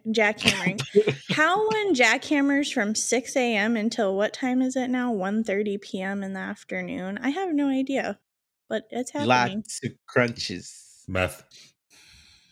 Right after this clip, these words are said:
Speaker 2: <laughs> The crystal blue persuasion. Now, you know, who knows what the guy's doing, and if we have sound, we'll
Speaker 1: Fucking,
Speaker 2: just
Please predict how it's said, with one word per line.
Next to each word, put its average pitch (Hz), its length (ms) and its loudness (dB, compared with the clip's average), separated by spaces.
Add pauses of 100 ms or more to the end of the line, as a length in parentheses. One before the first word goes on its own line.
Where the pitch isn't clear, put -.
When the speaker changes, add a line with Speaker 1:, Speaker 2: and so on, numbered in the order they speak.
(640)
Speaker 2:
<laughs> 185 300 6 (540)
The 175 320 0
crystal 156 380 4
blue 131 220 4
persuasion. 117 680 0 (580)
Now, 151 200 4
you 170 160 6
know, 135 120 6 (100)
who 147 180 2
knows 113 240 4
what 98 140 -6
the 101 60 -2
guy's 92 300 0
doing, 95 300 0
and 95 80 -2
if 98 160 -4
we 107 80 2
have 92 260 0
sound, 87 400 -2
we'll 87 120 -8
Speaker 1:
Fucking, - 40 -10
Speaker 2:
just 87 240 -8